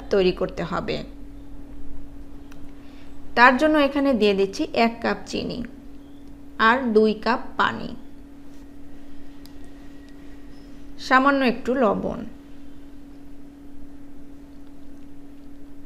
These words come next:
লবণটা অপশনাল, আপনারা চাইলে নাও দিতে পারেন। আরও দিয়ে দিচ্ছি দুইটি এলাচ। এলাচটা দেওয়ার ফলে রসগোল্লাটায়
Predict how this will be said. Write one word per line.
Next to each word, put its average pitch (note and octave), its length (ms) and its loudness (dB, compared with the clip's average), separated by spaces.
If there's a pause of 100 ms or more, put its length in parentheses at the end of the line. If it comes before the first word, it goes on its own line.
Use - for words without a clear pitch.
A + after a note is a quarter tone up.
(1400)
লবণটা C#4+ 420 6 (180)
অপশনাল, A#3 460 2
আপনারা G#3+ 260 -2 (100)
চাইলে G#3+ 280 4
নাও F#3+ 160 4 (100)
দিতে - 180 -2 (100)
পারেন। E3+ 240 -2 (180)
আরও A#3 120 6 (100)
দিয়ে C#4+ 180 8
দিচ্ছি A#3+ 260 2 (140)
দুইটি A3 280 4 (180)
এলাচ। E3 260 0 (500)
এলাচটা C#4 360 8 (120)
দেওয়ার F#3+ 300 8
ফলে G3 180 4 (120)
রসগোল্লাটায় B3 800 4